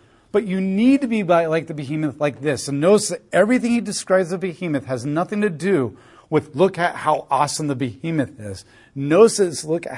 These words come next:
how stable it is." When the raging waters come and hit the behemoth, does it move? No. Its feet are like cedars, unmovable. Its tail is sturdy and stable.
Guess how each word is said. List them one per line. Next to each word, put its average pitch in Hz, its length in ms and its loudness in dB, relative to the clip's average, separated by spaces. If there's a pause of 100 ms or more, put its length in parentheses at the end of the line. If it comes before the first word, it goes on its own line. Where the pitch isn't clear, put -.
(120)
how 143 120 0
stable 131 760 -4
it 101 100 -10
is." - 440 -18 (760)
When 160 160 2
the 160 100 4
raging 160 720 -2
waters 143 480 2
come 160 260 -2
and 139 180 -2
hit 180 160 -4
the 170 100 -4
behemoth, 151 600 -4
does 160 260 2
it 180 120 -4
move? 139 580 -2 (1120)
No. 127 540 -4 (1000)
Its 156 180 -4
feet - 540 -6
are 165 100 4
like 151 240 0
cedars, 120 680 -6 (120)
unmovable. 143 800 -2 (640)
Its - 280 -4
tail 170 420 0
is 131 100 -6
sturdy 160 640 -2
and 110 140 -8
stable. 120 720 -6